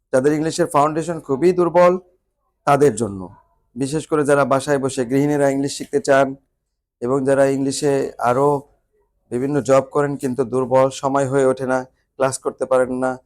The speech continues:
তাদের জন্য। তাছাড়াও আপনারা এই ক্লাসগুলো যদি আমা-, আপনাদের বাচ্চাদের সাথে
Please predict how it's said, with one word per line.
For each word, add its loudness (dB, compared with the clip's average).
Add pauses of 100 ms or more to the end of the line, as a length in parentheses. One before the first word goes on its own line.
(260)
তাদের -2
জন্য। -10 (1300)
তাছাড়াও 4
আপনারা 2 (460)
এই 2
ক্লাসগুলো 2
যদি -2
আমা-, 0
আপনাদের -2
বাচ্চাদের 2
সাথে 2